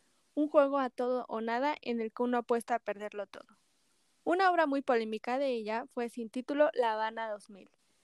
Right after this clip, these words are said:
Esta obra fue presentada en el dos mil en la séptima edición de la Bienal de Cuba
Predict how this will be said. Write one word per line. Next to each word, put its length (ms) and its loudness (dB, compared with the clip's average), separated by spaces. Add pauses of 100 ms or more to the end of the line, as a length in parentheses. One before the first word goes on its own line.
(200)
Esta 420 4
obra 220 2
fue 160 -6
presentada 760 -4
en 180 -2
el 100 -2
dos 220 0
mil 220 -2 (140)
en 120 0
la 100 2
séptima 400 -4
edición 340 -4
de 120 -4
la 120 0
Bienal 360 -10
de 80 -8
Cuba 420 2